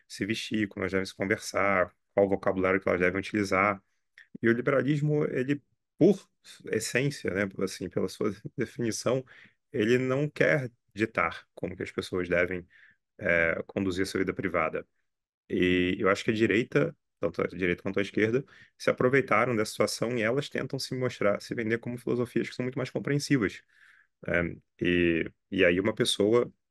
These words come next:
você pensa no, no europeu, é, talvez ele vote na direita porque ele concorda com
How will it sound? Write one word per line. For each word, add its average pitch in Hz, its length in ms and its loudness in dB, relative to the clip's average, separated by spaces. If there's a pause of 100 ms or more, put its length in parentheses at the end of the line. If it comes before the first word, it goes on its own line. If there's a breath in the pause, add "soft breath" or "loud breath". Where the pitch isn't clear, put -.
(120)
você - 200 -8
pensa 90 320 -6
no, 87 260 -6 (540 soft breath)
no 104 100 0
europeu, 95 600 2 (1080)
é, 87 340 4 (300)
talvez 98 420 2
ele 95 140 2
vote 92 260 0
na 95 60 -4
direita 92 360 -2
porque - 320 -10
ele 90 140 -4
concorda 95 720 2
com 90 460 -4